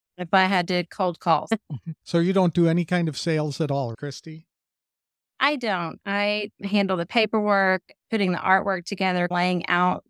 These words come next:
Speaker 1: the guide itself. We have an art department, and they actually do the ads and do the layout, but I just put it in place like a puzzle, put it together, and then they fix it and make it look nice. Um, so that's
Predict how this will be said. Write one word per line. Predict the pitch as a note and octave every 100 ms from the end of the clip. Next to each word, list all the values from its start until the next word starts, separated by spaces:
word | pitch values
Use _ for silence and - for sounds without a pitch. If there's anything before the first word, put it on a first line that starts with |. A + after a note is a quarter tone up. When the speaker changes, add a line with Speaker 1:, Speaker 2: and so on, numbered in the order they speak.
| _
Speaker 1:
the | F#3+
guide | F#3 F3 F3 F3
itself. | - - F3+ E3+ E3+ - -
We | G3 F#3 F3+ -
have | G#3+ G#3
an | -
art | F#3 F#3
department, | F#3+ G3+ F#3 G3 F#3 -
and | - F3 F3
they | F3
actually | - E3+ F3+ - D#3+
do | D#3 A3+
the | A3+
ads | G#3+ G#3 G3+ G3 -
and | F3
do | F3 F#3+
the | F#3+
layout, | F3 E3+ E3+ E3 E3 -
but | F3
I | E3+
just | E3 -
put | F3
it | E3+ E3+
in | E3
place | - D#3 D#3+ D#3+ -
like | E3+
a | F3
puzzle, | F#3 F3+ E3+ E3+
put | - F#3
it | D#3+
together, | F#3+ F3+ E3+ E3+
and | E3+ E3
then | E3+
they | E3 E3 E3 -
fix | E3+ - F3+
it | E3+
and |
make | E3+ E3+
it | E3 D#3
look | -
nice. | E3+ D#3+ E3 E3 -
Um, | E3+ E3+
so | -
that's | F3 F#3 F#3 -